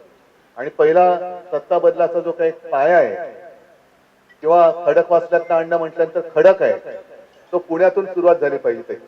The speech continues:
आणि लवकरात लवकर, कारण मी सुद्धा बरेच दिवसात पुण्यात आलेलो नाही, मध्ये लोकसभेच्या निमित्ताने आलो होतो, तुमच्या तिथे आलो होतो वाटतं, अं, हा, वारज्याला, पण खडकवासलाच होतो, खडकवासला. पण आता येईन तो माझ्या शिवसैनिकांचा मेळावा घ्यायला येईल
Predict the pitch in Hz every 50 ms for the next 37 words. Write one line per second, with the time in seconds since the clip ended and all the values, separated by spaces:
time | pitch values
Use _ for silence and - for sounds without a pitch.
0 | - - - _ _ _ _ _ _ _ _ _ _ 135 143 165 175 180 175 170
1 | 160 156 - - - - - _ _ _ _ _ - 135 139 143 - 190 185 190
2 | 190 - 165 170 170 160 - 160 147 - 160 160 160 170 175 175 185 175 185 156
3 | 165 156 170 170 165 165 165 151 - 180 175 170 - 156 151 165 165 160 151 151
4 | 156 156 160 156 151 151 139 139 160 165 147 143 135 135 - 160 156 160 160 165
5 | 160 156 147 143 156 160 - 160 151 156 151 143 151 170 175 175 - 151 135 175
6 | 143 - - 185 175 165 160 - 160 143 131 127 123 - - 117 110 - - -
7 | 107 98 98 95 - - - - - - - - 107 107 107 107 107 104 101 98
8 | - - - - - - - - _ _ _ _ _ _ _ _ _ _ _ _
9 | _ - 123 143 165 165 - 131 139 143 139 139 156 143 123 110 - - 147 156
10 | - - 165 170 190 175 165 165 143 - - 120 107 - 104 - - 92 - _
11 | _ - _ _ _ _ _ - 160 175 165 170 151 120 175 175 - - 147 156
12 | - 139 - - 202 202 196 196 196 196 196 196 190 180 175 170 185 180 175 175
13 | 175 175 180 175 190 175 175 175 180 165 165 175 156 147 131 127 123 120 117 113
14 | 110 104 95 95 87 85